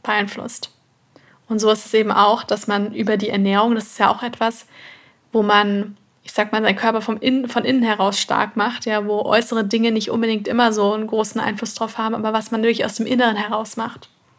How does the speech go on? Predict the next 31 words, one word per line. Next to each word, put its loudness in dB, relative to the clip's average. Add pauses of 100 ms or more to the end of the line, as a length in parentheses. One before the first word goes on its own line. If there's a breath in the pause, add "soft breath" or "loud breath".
(760 loud breath)
Und -2
da 0
kann 0
man 6
sich, 2
ich 0
stell 4
mir 4
das -2
auch 0
immer 2
wieder 2
richtig -6
vor, 4
dass 0
ich -6
auch, -4
wenn -2
ich, -6
wenn -4
man 0
mal 2
unter -2
mehr 2
Menschen 0
ist, -8
dass -10
man -2
so 0
ein 0
richtiges -2